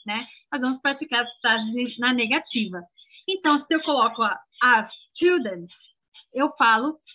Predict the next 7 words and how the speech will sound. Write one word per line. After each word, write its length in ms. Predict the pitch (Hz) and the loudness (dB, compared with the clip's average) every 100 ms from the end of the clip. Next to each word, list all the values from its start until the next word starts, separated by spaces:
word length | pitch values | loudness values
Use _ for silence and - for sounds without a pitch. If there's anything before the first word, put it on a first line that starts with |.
| _ 202 | _ -6
"There 300 | 254 302 294 | 0 2 4
isn't 520 | 247 226 269 320 359 - _ - | 2 0 0 0 -2 -16 _ -2
a 160 | 254 262 _ | 0 -2 _
student 500 | - 269 220 226 330 370 _ _ _ _ _ - | 0 0 0 -2 -2 -6 _ _ _ _ _ 0
at 240 | 240 233 _ | 0 0 _
this 200 | 285 320 - _ - - - - | -2 -2 -6 _ -18 -18 -14 0
school." 560 | 359 330 233 170 - | 4 6 4 -2 -12